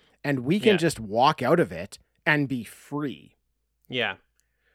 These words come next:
Speaker 2: Why, why I dug it in the movie, it's the only part of the movie that's, like, on a planet. And they're, like, it's a really good looking, like, they're on location somewhere. There's, like, purple snow everywhere.
Speaker 1: Yeah,
Speaker 2: Like,
Speaker 1: they're in
Speaker 2: if,
Speaker 1: Alaska.
Speaker 2: so
Speaker 1: It was, it was pretty cool.
Speaker 2: Oh,
Speaker 1: It looked
Speaker 2: wow.
Speaker 1: nice, yeah.
Speaker 2: So,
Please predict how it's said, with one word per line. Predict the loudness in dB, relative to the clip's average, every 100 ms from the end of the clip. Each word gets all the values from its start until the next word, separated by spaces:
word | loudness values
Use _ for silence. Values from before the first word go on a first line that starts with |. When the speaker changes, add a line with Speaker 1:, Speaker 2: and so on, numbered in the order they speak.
| _
Speaker 2:
Why, | -2 0 2 0
why | 0 2 4 6
I | 4
dug | 0 -6 -2 0 0 -2
it | -6 -6
in | -6 -8
the | -6
movie, | -6 -6 -6
it's | -6 -8 -8
the | -8
only | -6 -6
part | -4 -2 -2
of | -2
the |
movie | -4 -4 -6 -8 -8
that's, | 0 0 0 -2
like, | -4 -2
on | -4
a | -4
planet. | -6 -6 -4 -8 -14 _
And | -6 -4
they're, | -2 -2
like, | 0 -2 -4 -8
it's | -6
a | -6
really | -8 -6 -4 -4
good | -2 0 2
looking, | 0 -4 -10
like, | -10
they're | -10
on | -6 -2 0
location | 0 -2 -2 -6 -6 -8
somewhere. | -8 -10 -8
There's, | -8 -6
like, | -6 -6 -8 _ _ _ _ _
purple | -2 0 2 -2
snow | -2 -4 -2 0 0
everywhere. | -2 -4 -6 -4
Speaker 1:
Yeah, | -2
Speaker 2:
Like, | 2
Speaker 1:
they're | 4
in |
Speaker 2:
if, | 4
Speaker 1:
Alaska. | 4 2 2
Speaker 2:
so | -2 -2
Speaker 1:
It | -2
was, | -6 -8 -8
it |
was | -8 -2
pretty | -2 -2
cool. | -4 -4
Speaker 2:
Oh, | 2 2
Speaker 1:
It | 4
looked |
Speaker 2:
wow. | 2 0
Speaker 1:
nice, | -4 -10 -10
yeah. | -6
Speaker 2:
So, | -2 -2